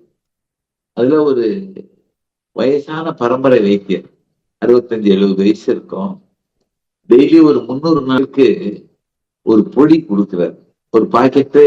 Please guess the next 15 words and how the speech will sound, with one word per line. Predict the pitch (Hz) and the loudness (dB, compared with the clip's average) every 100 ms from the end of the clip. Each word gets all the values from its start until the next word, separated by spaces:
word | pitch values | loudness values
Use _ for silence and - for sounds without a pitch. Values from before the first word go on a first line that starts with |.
| 127 | 4
இருநூறு | 110 107 110 113 101 | 2 -2 -4 -8 -6
ரூபா, | 117 | -6
முந்நூறு | 131 110 98 92 | -6 -4 -2 0
ரூபா, | 101 104 | 0 0
முந்நூறு | 127 135 113 | -2 0 2
ரூபா. | 107 107 95 - | 2 2 -2 -6
அது | - 107 101 | -2 2 0
சுகர் | - 143 190 190 | 0 2 2 0
பேஷண்ட் | 160 147 - 135 156 - | -2 -4 -4 -6 -6 -4
காலையில | 139 156 160 160 | -2 2 4 2
அழி | 143 151 175 | 0 0 0
போனவங்களை | 165 147 135 120 104 | -2 -6 -6 -6 -2
போய் | 127 | -2
வாங்கி | 117 113 110 - | -2 -6 -12 -12
சாப்பிட்டாலே | 101 - 85 80 | -12 -10 -10 -6